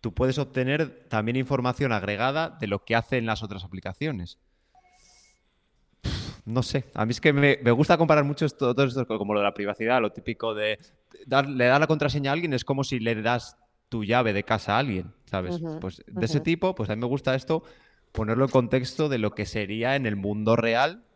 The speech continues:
Speaker 1: eso. Y de hecho creo que hay un anuncio de Apple en el que salen todos gritando cosas, secretos, que es como, es lo que estás haciendo aceptando ese permiso, diciéndoselo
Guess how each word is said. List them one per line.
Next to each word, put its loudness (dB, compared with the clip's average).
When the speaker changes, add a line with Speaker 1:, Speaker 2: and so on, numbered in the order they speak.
Speaker 1:
eso. -2
Y -4
de -2
hecho 0
creo 2
que 4
hay 4
un 2
anuncio 0
de -2
Apple 0
en -6
el -8
que -6
salen -4
todos -4
gritando -6
cosas, -10
secretos, -4
que -8
es -10
como, -4
es -8
lo -2
que -8
estás -12
haciendo -6
aceptando -6
ese -8
permiso, -10
diciéndoselo -4